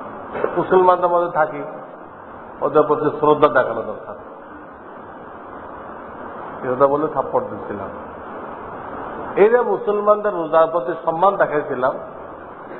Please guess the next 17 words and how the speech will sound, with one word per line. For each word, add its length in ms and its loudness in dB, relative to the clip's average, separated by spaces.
এর 120 0
পরিণতি 480 6
এই 140 6
হয়েছে 360 2
যে 80 6
আল্লাহ 240 4
তাআলা 360 4
মৃত্যুর 360 2
আগে 500 4
আমাকে 520 4
ঈমান 760 6
গ্রহণ 300 -2
করার 260 0
তৌফিক 340 -2
দান 220 4
করেছে। 380 -6
তাহলে 160 8